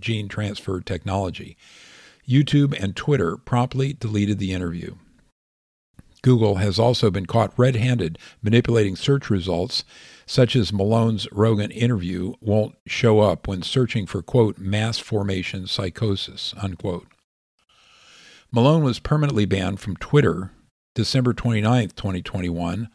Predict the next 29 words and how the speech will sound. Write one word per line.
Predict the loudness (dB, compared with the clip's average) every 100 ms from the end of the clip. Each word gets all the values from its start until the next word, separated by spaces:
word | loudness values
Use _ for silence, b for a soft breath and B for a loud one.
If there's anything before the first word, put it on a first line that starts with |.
| _
likely | -2 -2 0 -2
triggered | -2 -2 0 -2 -4
by | -4 -2
a | -2
post | 0 0 0 -4 -12 B B B
that | -2 0
included | 2 6 8 8
a | 6
video | 6 8 6 4
by | 2 0
the | 0
Canadian | 0 0 0 0 0
covid | 0 2 0 -2
Care | 0 2 2
Alliance, | 2 0 -2 -6 -10
which | -2 -2 0 -2
reviewed | 2 4 2 0
Pfizer | 0 2 2 2 0
data | 0 -2 0 -2 B B B B
showing | -8 4 6 6 4 0
the |
covid | 0 2 2 2
jab | 2 2 2 0
causes | 0 0 0 -4 -8 -6
more | -2 0 0 0
illness | 0 0 -2 -4
than | -4
it | -6 -6
prevents, | -4 0 -2 -2 -8